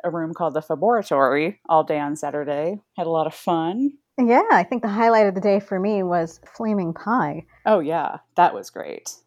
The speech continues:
Speaker 1: I mean, we did a little listen through the original album with our friend Jeremy, who was in the room.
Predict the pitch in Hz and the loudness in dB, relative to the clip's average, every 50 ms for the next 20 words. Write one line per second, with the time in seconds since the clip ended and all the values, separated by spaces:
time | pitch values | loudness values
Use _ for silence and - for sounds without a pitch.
0 | _ - 175 165 160 156 151 151 143 147 - 160 165 147 - 165 160 156 156 156 | _ -8 -4 -2 0 0 0 0 -2 -4 -4 -6 -6 -6 -4 -4 -4 -4 -4 -6
1 | 151 156 151 147 - - 151 156 - 165 151 156 143 156 151 - 170 151 139 - | -6 -6 -6 -8 -8 -10 -12 -10 -10 -8 -8 -8 -6 -6 -8 -6 -8 -8 -8 -6
2 | - 143 143 143 - 156 151 160 175 185 185 - - 160 - - 180 160 160 151 | -6 -6 -6 -6 -4 -4 -4 -4 -6 -6 -4 -2 -2 -2 -2 -4 -4 -6 -6 -6
3 | - 160 151 151 151 156 156 160 170 175 175 165 175 170 170 170 165 165 165 165 | -6 -6 -4 -4 -4 -4 -4 -6 -6 -6 -6 -6 -6 -6 -4 -4 -4 -4 -4 -4
4 | 165 175 196 214 208 | -4 -6 -6 -8 -10